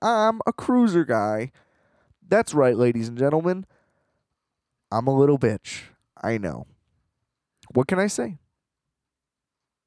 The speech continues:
I like to go fast. You know, I got a penny. Well, it's a nickel. Shout out to Penny Skateboards, Australia's finest.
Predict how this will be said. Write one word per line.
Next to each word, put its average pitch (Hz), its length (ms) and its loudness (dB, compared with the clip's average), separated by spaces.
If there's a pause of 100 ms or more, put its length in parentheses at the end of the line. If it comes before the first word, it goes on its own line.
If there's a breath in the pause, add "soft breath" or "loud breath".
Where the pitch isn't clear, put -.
(140)
I 101 60 -2
like 113 160 -2
to 143 80 -4
go 165 160 2
fast. 214 600 -4 (440)
You 127 140 -8
know, 185 280 -4
I - 60 -14
got 139 140 -2
a 151 60 -4
penny. 214 420 -6 (160)
Well, 143 140 0
it's 143 120 -4
a 151 40 -4
nickel. 156 400 -6 (1300)
Shout 147 360 2
out 135 140 0
to 139 100 -4
Penny 160 380 -6
Skateboards, 160 800 -6 (340)
Australia's 151 680 2
finest. 160 680 -2